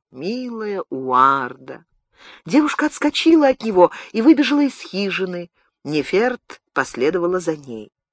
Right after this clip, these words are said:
Когда Непсехт встал и оглянулся вокруг, он был совершенно один в незнакомой охотничьей хижине. Он вышел на воздух и увидел свиту Бентонат. Они оживлённо говорили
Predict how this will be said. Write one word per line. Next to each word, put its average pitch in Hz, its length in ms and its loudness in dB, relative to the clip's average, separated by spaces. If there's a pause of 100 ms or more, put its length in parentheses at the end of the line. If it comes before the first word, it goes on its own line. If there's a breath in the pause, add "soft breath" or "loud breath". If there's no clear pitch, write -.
(300 loud breath)
Когда 165 340 2
Непсехт 226 640 0
встал 233 520 6
и 165 40 8
оглянулся 185 600 0
вокруг, 202 400 2
он 202 180 0
был 247 140 0
совершенно 294 760 -4
один 180 460 -2
в 165 40 -6
незнакомой 233 920 0 (240 loud breath)
охотничьей 202 840 0
хижине. 131 760 -10 (360 loud breath)
Он 220 160 6
вышел 349 320 6
на 277 140 6
воздух 233 540 2 (300 soft breath)
и 180 100 -2
увидел 254 380 4
свиту 214 400 -2
Бентонат. 147 840 2 (720)
Они 277 200 2
оживлённо 160 460 2
говорили 143 540 2